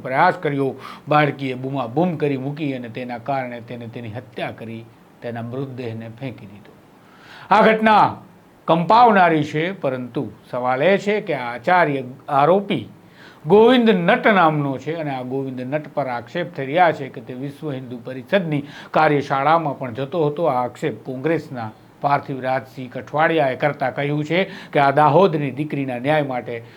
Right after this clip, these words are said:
ક્યારે આ મીણબત્તી લઈ અને ભાજપવાળા ન્યાય માટે નીકળશે, આ તેમને સણસણતો સવાલ કરતાની સાથે કહ્યું કે આ જ પ્રકારની ઘટના રાજકોટમાં ઘટી, ભાજપના નેતાઓ આવ્યા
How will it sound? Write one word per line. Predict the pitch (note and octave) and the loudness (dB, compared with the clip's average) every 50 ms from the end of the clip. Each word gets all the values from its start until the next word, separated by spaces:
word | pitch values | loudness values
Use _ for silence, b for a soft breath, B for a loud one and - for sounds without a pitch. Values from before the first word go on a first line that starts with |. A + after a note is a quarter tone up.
| B B B - | B B B 2
ક્યારે | - F#3 F3+ F#3 F#3+ F#3+ F#3+ D#3+ C3 - - - - - - _ _ b b b b b b | 4 4 6 6 6 6 6 4 4 0 -6 -14 -20 -20 -20 _ _ b b b b b b
આ | C#3+ C#3+ C#3+ C3+ | 0 0 0 0
મીણબત્તી | C3 C#3 D3+ D#3+ E3 E3 F#3 F3 F3 - - E3 D3+ C3 | 0 0 0 0 2 2 2 0 0 -2 -2 0 0 2
લઈ | C#3 C#3+ D3 C#3+ | 2 2 2 2
અને | B2+ B2+ A#2+ | 2 -2 -6
ભાજપવાળા | A2 B2+ C3 C3 C3 D#3 C#3+ - C#3 B2+ B2 A#2+ A2+ A2+ A#2+ | -8 -6 -6 0 0 0 0 0 -4 -4 -4 -4 -6 -6 -4
ન્યાય | C#3 C#3+ C#3 C3+ | -2 -2 -2 -2
માટે | B2 B2 A#2+ A2+ A#2 | -4 -8 -10 -12 -12
નીકળશે, | A2+ A2+ A#2+ A#2 - C#3 B2 A2 - A#2+ A2 A2 A2 - _ b b b b b | -12 -12 -12 -8 -8 -8 -8 -8 -10 -10 -12 -12 -12 -18 _ b b b b b
આ | A#2+ A#2+ | -6 -6
તેમને | A#2 B2 B2+ A#2+ B2 C3 C#3+ C#3 | -6 -6 -12 -10 -8 -8 -8 -8
સણસણતો | - C3+ B2+ A#2+ - - E3 D#3+ D#3 D3+ C3+ A#2 | -8 -10 -10 -10 -6 -6 -6 -6 -6 -8 -10 -8
સવાલ | - C3 B2+ C#3+ D#3 D3+ C#3 - | -6 -2 2 4 4 2 2 -2
કરતાની | - B2+ A#2 - B2 A#2+ A#2 A#2 A#2 - | -6 -10 -10 -10 -12 -12 -12 -12 -8 -4
સાથે | C#3+ D3 C#3+ - B2+ A2 | -4 -4 -4 -6 -8 -8
કહ્યું | - C3+ C#3 D3 D#3 A#2 - B B B B B | -6 -4 -2 0 0 -2 -2 B B B B B
કે | D#3+ | 2
આ | D3 E3 F3 | 4 4 4
જ | E3 D3+ D3+ | 4 2 -2
પ્રકારની | C#3 C3+ - D#3 E3+ E3+ D#3+ D3 - | -4 0 2 4 4 4 2 0 0
ઘટના | D3+ D3 D3+ D#3 E3 D#3+ D3 | 0 -2 0 2 2 4 4
રાજકોટમાં | C#3 C3 - - F3+ G3+ G3+ G3 D#3 C3 B2 | 4 2 0 2 4 4 4 2 -2 -4 -2
ઘટી, | A#2 C#3 C3+ D#3+ D#3+ | -2 -2 -2 0 0
ભાજપના | D3+ C#3 C3 C3+ C#3+ D#3+ D#3+ D#3+ C#3+ C3 B2+ | 0 0 -2 0 0 -2 -2 -2 -8 -8 -6
નેતાઓ | B2+ C3+ C3+ C3+ - G3 G3 F3 D3+ | -6 -6 -6 -2 0 4 4 6 6
આવ્યા | C#3 C3+ C3 C3 C3 B2 A#2 | 4 4 2 0 -2 -2 -4